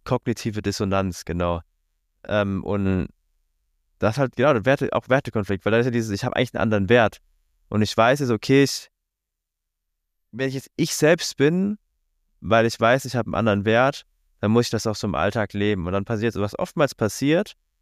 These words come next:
ich denk dann so, ey, wenn ich sag, „Ey, Jungs, hört doch mal auf, über den, macht dich ja jetzt mal nicht über den lustig, ne? Ist doch dumm.“ So was, was, also, dann denk ich so, „Ja, okay, dann denken die, ja, was für, was für ein Spasti so, lass dir mal.“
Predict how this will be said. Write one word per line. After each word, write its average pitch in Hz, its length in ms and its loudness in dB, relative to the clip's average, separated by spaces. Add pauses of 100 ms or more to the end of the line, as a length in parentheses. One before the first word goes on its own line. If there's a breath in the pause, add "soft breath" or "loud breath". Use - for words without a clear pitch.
(160)
ich - 80 -20
denk 160 200 0
dann 143 180 0
so, 113 180 -2
ey, 151 380 0 (1400)
wenn 110 200 0
ich 107 100 0
sag, 110 140 0
„Ey, 110 100 0
Jungs, 123 200 -4
hört 110 100 -6
doch 104 40 -2
mal 95 120 -2
auf, - 160 -4
über 98 100 0
den, 71 420 -6 (140)
macht 82 240 -6
dich 113 100 -4
ja 110 60 0
jetzt - 120 -4
mal 98 100 -4
nicht 107 140 -8
über 104 120 -4
den 95 100 -4
lustig, - 340 -8
ne? 95 120 -2
Ist - 120 -6
doch 92 60 -18
dumm.“ 120 320 -4
So 90 160 -6
was, - 220 -10
was, - 220 -10
also, 104 240 2 (680)
dann 107 160 -2
denk 135 180 2
ich 139 120 -4
so, 135 80 2
„Ja, 117 80 4
okay, 127 260 -2
dann 113 100 2
denken 117 300 -2
die, 104 60 -4
ja, 104 160 2
was 98 160 -4
für, 98 120 -6
was 98 160 -6
für - 80 -6
ein 92 40 -4
Spasti 123 400 -4
so, 160 240 -2
lass 131 160 -2
dir 156 100 -4
mal.“ 151 280 -2